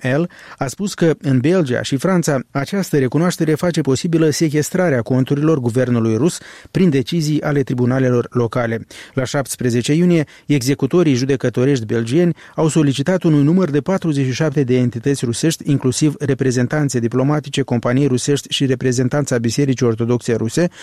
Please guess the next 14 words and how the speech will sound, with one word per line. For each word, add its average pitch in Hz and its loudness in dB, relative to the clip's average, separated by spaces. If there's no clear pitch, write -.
să 196 2
spună 190 2
dacă 156 0
au 180 -2
sub 131 -2
controlul 135 2
lor 156 2
active 151 0
de 135 2
stat 139 -2
rusești 123 -2
în 151 0
vederea 131 0
sechestrării. 120 -2